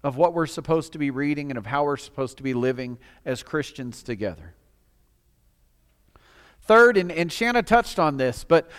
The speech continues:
the Sermon on the Mount's written for you and for me.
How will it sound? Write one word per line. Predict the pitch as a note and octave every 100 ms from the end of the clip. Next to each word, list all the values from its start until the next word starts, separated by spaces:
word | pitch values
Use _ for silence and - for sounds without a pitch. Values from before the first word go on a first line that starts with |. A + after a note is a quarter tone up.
| -
the | F3+
Sermon | - C4 E4+ D4
on | A3
the | F#3+
Mount's | G3 G#3+ -
written | F3+ E3
for | D#3 D#3+
you | D#3 F#3
and | D#3+
for | - C3+
me. | B2+ G2+